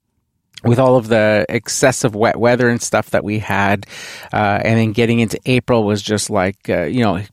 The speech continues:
a hundred miles an hour, uh, just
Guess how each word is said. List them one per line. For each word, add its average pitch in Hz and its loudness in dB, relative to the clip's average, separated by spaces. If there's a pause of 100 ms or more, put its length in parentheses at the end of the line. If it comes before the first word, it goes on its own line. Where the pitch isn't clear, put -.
(160)
a - -10
hundred 131 0
miles 110 0
an 98 -2
hour, 92 -2 (400)
uh, 95 0
just 95 -2